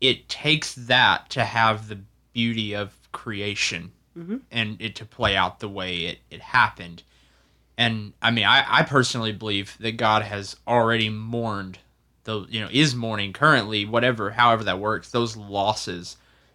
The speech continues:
Speaker 1: But that's still their choice, ultimately. He gave them the free will. He's just the master mathematician in the ins-, in the essence that he knew upon creation that those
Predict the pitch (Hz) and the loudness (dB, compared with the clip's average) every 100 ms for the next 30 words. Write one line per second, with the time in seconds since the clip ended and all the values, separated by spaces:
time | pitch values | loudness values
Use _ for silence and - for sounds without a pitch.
0 | - 120 113 135 127 120 - - 165 139 | 0 2 2 4 4 4 -2 2 6 6
1 | 110 95 127 117 - - - 226 180 101 | 4 2 4 4 2 -6 2 6 8 6
2 | - 127 131 123 101 110 120 135 160 127 | 2 0 0 0 -6 -2 2 2 2 -2
3 | - 135 127 120 131 110 120 131 123 131 | 0 0 2 2 4 4 4 4 4 2
4 | 120 - - _ _ _ _ _ _ _ | 2 -4 -10 _ _ _ _ _ _ _
5 | _ _ _ 110 98 92 92 92 - 113 | _ _ _ -10 -10 -4 -2 -2 -2 -2
6 | 101 101 107 98 151 - 135 113 104 120 | 0 0 -4 -4 0 0 -2 -2 -2 -4
7 | - _ 123 127 113 113 - 117 - 110 | -12 _ -6 -4 0 0 0 -6 -8 -4
8 | 147 147 131 123 131 143 117 113 - _ | 0 0 0 0 4 6 4 0 -6 _
9 | _ _ _ _ 117 - 131 123 120 - | _ _ _ _ -8 0 2 4 2 -2
10 | 113 147 160 120 104 101 95 117 117 110 | 2 4 4 0 -2 -4 -2 0 0 -2
11 | - | -10